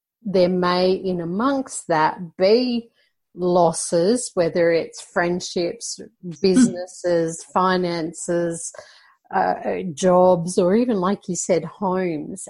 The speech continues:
Speaker 1: And I think it's really important that when we talk grief and loss, we often think about that in terms of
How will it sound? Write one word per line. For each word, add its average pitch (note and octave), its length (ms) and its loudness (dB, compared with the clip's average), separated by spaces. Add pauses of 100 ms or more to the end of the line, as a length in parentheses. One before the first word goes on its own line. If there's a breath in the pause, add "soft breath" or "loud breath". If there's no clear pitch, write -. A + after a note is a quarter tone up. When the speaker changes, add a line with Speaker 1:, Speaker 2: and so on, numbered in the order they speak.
Speaker 1:
And F3 460 -2 (580)
I A3 100 2
think D4+ 300 0
it's D#4 220 -2
really A3 420 -2
important F#3 800 -6
that E3 280 -6 (800)
when F#3+ 240 -4
we F#3 140 -2
talk - 500 -2 (160)
grief F3+ 340 -2
and F3 180 -6
loss, F#3+ 540 -4
we F3+ 140 -4
often G3 480 -4 (200)
think G#3 260 -2
about F3 460 -2
that D#3+ 340 0
in E3+ 180 -4
terms E3 460 -8
of D#3+ 240 -4